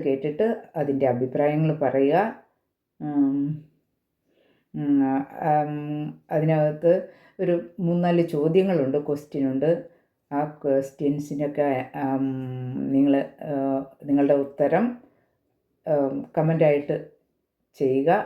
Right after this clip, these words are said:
ഇത്രയൊക്കെയാണ്. ഓക്കെ, അപ്പം വീഡിയോ എല്ലാവരും ഒന്ന് കയറി കാണുക, ഉം, സപ്പോർട്ട് ചെയ്യുക. ഓക്കെ, താങ്ക് യു. ഹലോ, ഹായ്, നമസ്കാരം,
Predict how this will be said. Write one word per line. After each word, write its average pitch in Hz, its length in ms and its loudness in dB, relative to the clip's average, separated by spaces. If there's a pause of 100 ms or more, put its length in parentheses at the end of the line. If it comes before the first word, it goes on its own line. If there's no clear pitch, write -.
(760)
ഇത്രയൊക്കെയാണ്. 135 680 4 (540)
ഓക്കെ, 185 300 -4 (320)
അപ്പം 165 220 0
വീഡിയോ 156 320 4
എല്ലാവരും 160 300 4
ഒന്ന് 156 120 -2
കയറി 156 300 0 (240)
കാണുക, 143 340 -2 (840)
ഉം, 190 220 -8 (600)
സപ്പോർട്ട് 196 280 0
ചെയ്യുക. 127 220 0 (200)
ഓക്കെ, - 140 -10 (260)
താങ്ക് 226 220 -6
യു. - 40 -12 (1400)
ഹലോ, 233 220 4 (220)
ഹായ്, 226 220 0
നമസ്കാരം, 226 760 0